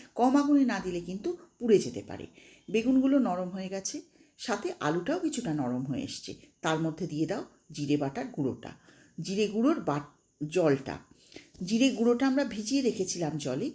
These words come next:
সেই জলটাই দিয়ে দিলাম। খানিকক্ষণ না ভিজিয়ে রাখলে কিন্তু মশলার পুরো ফ্লেভারটা বেরোবে না। এবার এই মশলা দিয়ে বেগুন আর আলু খানিকটা ভাজা ভাজা হতে দিতে হবে। মশলার বাটি থেকে গুলে যেটুকু মশলা বাকি ছিল, সেটুকু জল দিয়ে দিয়ে দিচ্ছি।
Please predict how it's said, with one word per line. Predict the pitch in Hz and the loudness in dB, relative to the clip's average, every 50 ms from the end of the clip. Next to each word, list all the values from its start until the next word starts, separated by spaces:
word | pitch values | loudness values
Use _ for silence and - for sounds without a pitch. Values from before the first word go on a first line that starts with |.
| - _ _ | -10 _ _
সেই | - - 214 196 180 | -4 -2 0 0 2
জলটাই | 170 156 147 151 - 226 262 302 220 | 2 0 0 0 0 -2 -2 0 0
দিয়ে | 180 143 127 - | 0 0 0 0
দিলাম। | - 120 104 92 - - - _ _ - - - - - _ _ _ _ _ - | -2 -6 -8 -8 -8 -10 -16 _ _ -20 -20 -20 -20 -20 _ _ _ _ _ -8
খানিকক্ষণ | - - 220 254 285 285 - 339 320 | -2 2 4 4 4 2 0 0 0
না | 240 202 185 190 | 2 2 0 0
ভিজিয়ে | 190 226 240 247 311 320 | 0 -2 0 2 2 4
রাখলে | 320 311 - - 247 233 | 4 2 0 0 -4 -4
কিন্তু | - 214 208 226 311 | -4 -4 -6 -4 -4
মশলার | 247 190 165 165 - - - 269 277 - | -2 -2 -2 -2 -4 -4 -6 -6 -6 -6
পুরো | 202 190 202 240 | -4 -2 -2 -2
ফ্লেভারটা | 240 - 196 175 151 143 143 - - 302 | -2 0 0 2 2 0 -4 -2 -4 -2
বেরোবে | 302 214 160 123 113 110 120 110 | 2 2 2 2 2 -2 -4 -6
না। | - 123 - - - - - - | -8 -8 -12 -14 -20 -20 -6 -2
এবার | 180 202 233 254 262 | 0 2 2 2 2
এই | 277 269 | 2 2
মশলা | 220 202 214 233 - - 359 359 | 2 0 0 -2 -4 -2 -2 -2
দিয়ে | 285 220 180 185 226 247 - - - _ _ _ _ _ _ _ _ _ - | -2 -2 -4 -4 -4 -6 -10 -18 -20 _ _ _ _ _ _ _ _ _ 2
বেগুন | 147 175 190 180 240 285 330 | 4 4 4 6 4 2 2
আর | 339 302 | 2 0
আলু | 208 165 156 196 - | 0 -2 -2 -4 -6
খানিকটা | - - 160 156 165 - 320 285 | -6 -6 -6 -6 -4 -4 -6 -6
ভাজা | - 160 151 143 147 131 | -4 -4 -4 -4 -4 -6
ভাজা | 135 131 - 117 | -4 -6 -6 -8
হতে | - 113 - - 92 | -8 -8 -10 -10 -10
দিতে | - 120 - 120 | -10 -12 -14 -14
হবে। | 110 117 - - - - _ - - - - _ _ | -12 -12 -12 -14 -14 -18 _ -20 -20 -20 -20 _ _
মশলার | 185 202 208 - - 330 302 | -2 -2 -2 0 2 2 2
বাটি | 202 175 175 175 233 226 | 2 0 -2 -2 -2 -6
থেকে | - - 277 302 294 | -6 -6 -4 -2 -4
গুলে | 233 185 185 208 226 240 294 - - - - - | -2 -2 -2 0 2 2 0 0 -6 -12 -20 -2
যেটুকু | - 202 202 202 233 247 254 | 0 0 2 2 -2 0 2
মশলা | 247 262 269 - - 339 302 | 4 4 4 2 0 -2 0
বাকি | - 170 - - 185 | -2 -4 -4 -4 -6
ছিল, | 170 - - 262 359 440 | -6 -6 -6 -6 -6 -6
সেটুকু | - - 202 165 170 170 170 285 330 | -4 -6 -6 -6 -6 -8 -2 -2 -2
জল | 302 269 202 151 123 127 | 0 0 0 0 0 0
দিয়ে | 123 127 226 226 | -2 -4 -4 -2
দিয়ে | 185 147 120 | -2 -2 -2
দিচ্ছি। | - - - - _ - - - | -4 -6 -14 -18 _ -12 -12 -12